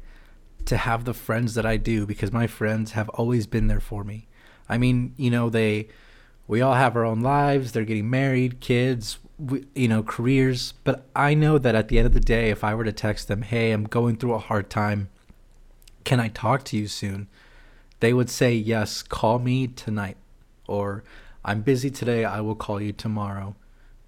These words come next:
But I'm here for you if it gets that bad." Like, and it's, it goes both ways. I'm, I'm, I'm the same way with my friends. Uh, like, I'm s-, uh, just as supportive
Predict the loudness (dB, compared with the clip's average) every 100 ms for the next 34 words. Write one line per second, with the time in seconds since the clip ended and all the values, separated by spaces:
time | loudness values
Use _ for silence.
0 | -8 -4 -4 -2 -2 -2 0 0 2 0
1 | -2 -4 -4 -4 -4 -4 -2 -4 -4 -2
2 | -4 -4 -2 0 0 -4 -4 -2 4 4
3 | 4 4 4 4 2 2 2 -2 -4 -2
4 | 0 0 -4 -18 -20 -20 -20 -20 -20 -20
5 | _ _ _ 4 4 4 0 -2 -2 -2
6 | 2 4 4 2 2 2 0 0 0 -2
7 | -2 -2 -6 -18 -10 -8 -4 -2 -2 -4
8 | -8 -10 -6 -2 4 4 4 0 0 -4
9 | 0 0 0 -8 -16